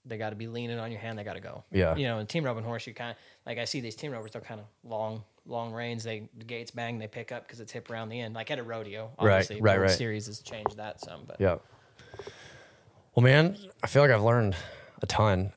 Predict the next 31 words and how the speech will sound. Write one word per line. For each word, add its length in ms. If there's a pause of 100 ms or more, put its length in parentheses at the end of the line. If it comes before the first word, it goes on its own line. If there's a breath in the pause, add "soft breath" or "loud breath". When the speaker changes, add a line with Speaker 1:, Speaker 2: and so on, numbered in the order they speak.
Speaker 2:
I 100
also, 360
I, 180
this 280
is 80
one 100
of 60
those 100
podcasts 460
that 100
for 80
the 80
sake 260
of 60
time, 340
I'm 120
just, 240
there's 180
questions 320
I 40
feel 120
like 120
I've 100
skipped 260
over, 220
but 340
what 320
let's 220
do 320
is, 240
like, 260